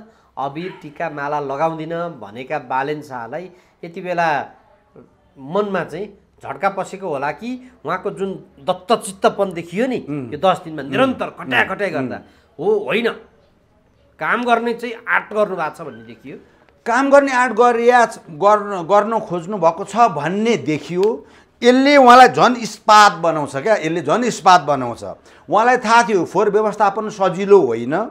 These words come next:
Speaker 2: धेरै नै स्ट्रगल गर्नुपर्छ, अझै के के हुन्छ हामीले हेर्दै जाउँ,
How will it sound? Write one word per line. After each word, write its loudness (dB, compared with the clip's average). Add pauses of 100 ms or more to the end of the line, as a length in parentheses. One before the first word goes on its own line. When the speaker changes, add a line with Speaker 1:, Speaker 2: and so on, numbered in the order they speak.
(480)
Speaker 2:
धेरै 0
नै 0
स्ट्रगल 6
गर्नुपर्छ, 0 (720)
अझै 4
के 6
के 6
हुन्छ 2
हामीले 0
हेर्दै -2
जाउँ, -2